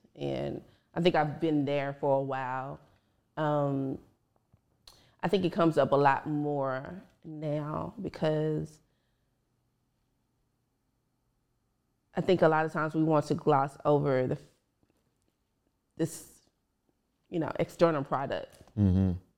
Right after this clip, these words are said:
Speaker 1: without understanding
Speaker 2: Yeah.
Speaker 1: the path. And the, the other side of it.
Speaker 2: Yeah.
Speaker 1: 'Cause I coulda stopped. I seen, you know, people, you know,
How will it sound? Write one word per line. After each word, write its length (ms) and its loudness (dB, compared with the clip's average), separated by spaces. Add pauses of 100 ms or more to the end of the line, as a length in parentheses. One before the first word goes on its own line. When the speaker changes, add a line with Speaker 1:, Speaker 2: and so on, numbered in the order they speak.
(180)
Speaker 1:
without 640 -2 (480)
understanding 760 -4 (140)
Speaker 2:
Yeah. 320 4 (240)
Speaker 1:
the 100 -10
path. 440 -8 (1900)
And 100 6
the, 240 4
the 180 2
other 200 -2
side 320 -6
of 160 -8
it. 320 -12
Speaker 2:
Yeah. 240 6 (600)
Speaker 1:
'Cause 80 -16
I 80 2
coulda 220 2
stopped. 500 0
I 80 -4
seen, 520 -6
you 180 0
know, 160 0
people, 580 -4 (1300)
you 140 -6
know, 520 -6